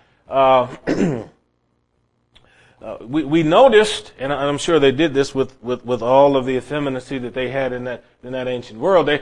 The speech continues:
they said, "Now, Lot, we noticed there are two strangers that have come into this village, and it looked like they went right here into your house, 'cause that's what we heard, and we'd like you to bring them out here to us so we could kinda get to know them." <laughs> I'd like that for hospitality,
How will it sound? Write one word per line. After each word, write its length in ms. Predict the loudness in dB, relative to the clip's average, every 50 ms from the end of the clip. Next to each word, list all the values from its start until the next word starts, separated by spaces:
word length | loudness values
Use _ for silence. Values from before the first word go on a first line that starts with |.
| -6 -10 _
they 120 | -4 -4
said, 180 | -2 -2 -2 0
"Now, 160 | 2 2 4
Lot, 220 | 4 4 2 4
we 120 | 4 4 4
noticed 400 | 6 6 6 6 6 4 2 0
there 80 | 0
are 40 | 0
two 180 | 0 0 -2 -2
strangers 640 | -2 0 2 4 6 6 4 4 2 0 -2 -2 0
that 120 | 0 -2
have 120 | -2 -2 -2
come 260 | -2 0 0 0 -2 -6 _ _ _ _
into 600 | 0 0 0 0 0 0 2 2 2 2 0 -2 -8 _ _ _
this 200 | 0 0 0 0
village, 480 | 2 4 6 6 6 6 4 2 -2 -10 -10 _
and 120 | -2 -2 0
it 60 | 0
looked 180 | 0 0 2
like 200 | 2 2 2 2
they 280 | 0 -2 -2 -2 -6 -10 _ _ _
went 220 | -8 -8 -6 -4
right 220 | -4 -2 -2 -2 -4
here 180 | -4 -4 -4
into 160 | -4 -4 -4
your 200 | -2 0 0 0
house, 240 | 0 0 -2 -2 -4
'cause 120 | -8 -6 -6
that's 200 | -6 -6 -4 -6
what 120 | -10 -10
we 100 | -8 -6
heard, 340 | -2 -2 0 0 -2 -4 -8 _ _ _
and 400 | -10 -6 -6 -4 -6 -6 -8 -8
we'd 200 | -6 -4 -4 -2
like 280 | -2 -2 -2 -2 -2 -4
you 60 | -6
to 80 | -6 -4
bring 220 | -4 -4 -2 -2
them 180 | -2 -2 -2 -2
out 140 | -2 -2 -4
here 140 | -6 -8
to 280 | -8 -8 -8 -4 -4 -2
us 120 | -4 -4
so 100 | -6 -8
we 140 | -6 -6 -6
could 280 | -8 -10 -16 -16 _ _
kinda 220 | -8 -8 -8 -6
get 160 | -8 -10 -12
to 80 | -12 -14
know 180 | -14 -14 -14 -14
them." 160 | -18 -20 -20 _ _ _ _ _ _ _ -14 -12
<laughs> 120 | -12 -12 -12 _ _ -20 -20 -20 -20 -20 _ _ _
I'd 180 | -6 -4 0
like 200 | 2 0 0 2
that 200 | 2 2 2 2
for 60 | -2 -4
hospitality, 840 | -4 -4 -4 -4 -8 -12 -8 -6 -4 -4 -4 -6 -10 -16 _ _